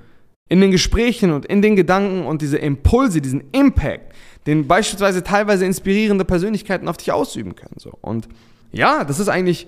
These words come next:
das war's eigentlich, ja. Das heißt, dieses Bewusstsein darüber hätte ich einfach gerne schon früher gehabt, weil dann hätte ich wahrscheinlich, dann wären wir noch wesentlich schneller gewesen, hundertprozentig, ja. Wir wären wesentlich schneller vorangekommen, weil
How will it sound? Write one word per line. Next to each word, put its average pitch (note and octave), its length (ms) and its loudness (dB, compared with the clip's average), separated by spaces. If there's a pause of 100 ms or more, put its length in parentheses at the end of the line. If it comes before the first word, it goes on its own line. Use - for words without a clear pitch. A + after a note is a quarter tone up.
(120)
das - 220 -8
war's F4+ 260 -2
eigentlich, - 380 -14
ja. F#3+ 160 2
Das F#3+ 160 -2
heißt, G#3 240 0 (420)
dieses C#4 280 0
Bewusstsein G#3 560 -2
darüber F#3 300 2
hätte F3+ 120 -2
ich E3+ 60 -6
einfach F3 180 -12
gerne F3 200 -6
schon C#3+ 160 -10
früher F#3 280 -6
gehabt, C#3 420 -10 (360)
weil C3+ 100 -4
dann D3+ 140 0
hätte F3 140 -2
ich F3 140 -6
wahrscheinlich, G3+ 880 -6 (220)
dann C3 180 -4
wären D#3+ 120 0
wir D#3 60 2
noch B2+ 160 -4
wesentlich C3+ 300 -2
schneller E3 240 -2
gewesen, F3 500 -6
hundertprozentig, D3+ 680 -10
ja. C3 140 -8
Wir A#2 80 -8
wären A#2+ 240 -4 (320)
wesentlich E3 640 2
schneller C#3 420 2
vorangekommen, D3 880 -8
weil A2 380 0